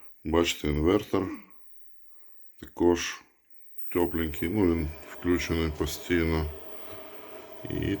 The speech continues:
тут також трішки починає грітися все. Ну, це насправді не критично.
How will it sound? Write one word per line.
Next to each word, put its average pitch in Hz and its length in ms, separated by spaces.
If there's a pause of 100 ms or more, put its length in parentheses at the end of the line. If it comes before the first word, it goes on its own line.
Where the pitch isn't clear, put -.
тут 95 200 (360)
також 76 720 (100)
трішки 78 420 (720)
починає 78 460
грітися 73 600
все. 78 460 (2000)
Ну, 131 220 (840)
це 104 160
насправді 90 500
не 78 180
критично. 71 600